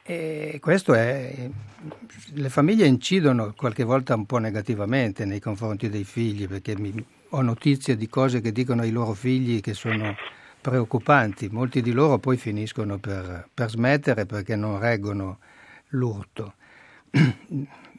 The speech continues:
Alle scuole calcio bisognerebbe fare come si fa alle elementari. I genitori arrivano, accompagnano i bambini a scuola e poi vanno a casa e li rivengo-, e li vanno a riprendere finita l'orario scolastico.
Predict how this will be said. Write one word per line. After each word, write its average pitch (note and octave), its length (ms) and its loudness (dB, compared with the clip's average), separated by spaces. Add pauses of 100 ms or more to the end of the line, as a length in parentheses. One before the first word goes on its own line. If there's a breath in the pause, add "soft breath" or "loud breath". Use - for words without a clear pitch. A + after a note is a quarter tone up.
(100)
Alle D3 280 2
scuole E3 280 2
calcio D3+ 420 4
bisognerebbe A#2 560 2
fare B2 260 0
come A2 240 -2
si G#2 80 -6
fa A2 200 -2
alle A2+ 120 0
elementari. G2+ 720 -4 (800 soft breath)
I D3 60 -2
genitori C3+ 500 6
arrivano, C#3 440 4
accompagnano A#2+ 640 2
i A2+ 100 -2
bambini A#2 500 2
a B2 60 0
scuola D#3+ 420 4
e A2 60 2
poi A#2 240 -2
vanno G#2 220 -4
a G2+ 40 -4
casa F#2 520 -8 (200 soft breath)
e D3+ 120 -4
li C3 140 0
rivengo-, A#2 420 0
e C3+ 140 2
li A#2+ 140 2
vanno A#2+ 300 2
a A#2 40 0
riprendere A#2 580 -2
finita G#2+ 460 -6
l'orario G#2 500 -6
scolastico. F#2+ 720 -10